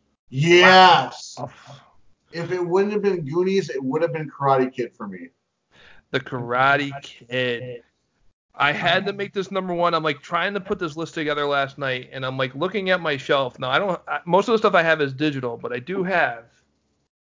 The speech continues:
Speaker 2: in physical form in four K.
Speaker 1: Yes.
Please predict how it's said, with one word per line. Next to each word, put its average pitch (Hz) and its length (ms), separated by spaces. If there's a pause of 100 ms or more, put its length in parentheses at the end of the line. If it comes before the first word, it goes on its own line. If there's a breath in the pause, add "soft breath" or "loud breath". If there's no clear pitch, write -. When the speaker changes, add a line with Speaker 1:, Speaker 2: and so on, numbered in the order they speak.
(140)
Speaker 2:
in 151 180
physical 208 440
form 143 520 (1700)
in 143 180
four 165 380
K. 123 560 (480)
Speaker 1:
Yes. 101 680